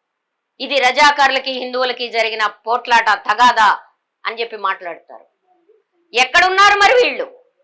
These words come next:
ఈ డెబ్బై మంది స్త్రీల మీద ఇంత క్రూరత్వం జరుగుతున్నప్పుడు ఈ సోకాళ్ళు హిందుత్వవాదులు ఎక్కడున్నారు? ఈ దేశభక్తి ప్రజ-, ప-,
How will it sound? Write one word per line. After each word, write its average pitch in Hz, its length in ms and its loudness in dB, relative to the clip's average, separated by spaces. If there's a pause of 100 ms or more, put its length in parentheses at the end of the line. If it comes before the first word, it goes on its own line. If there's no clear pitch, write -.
(580)
ఈ 285 120 -2
డెబ్బై 262 360 0
మంది 320 280 -2
స్త్రీల 320 380 2
మీద 320 180 2
ఇంత 294 280 0
క్రూరత్వం 311 600 0
జరుగుతున్నప్పుడు 277 760 -2 (600)
ఈ 294 120 -4
సోకాళ్ళు 339 540 2
హిందుత్వవాదులు 320 680 -2
ఎక్కడున్నారు? 339 560 2 (1300)
ఈ 311 100 -2
దేశభక్తి 349 640 2
ప్రజ-, 330 380 0
ప-, 285 280 0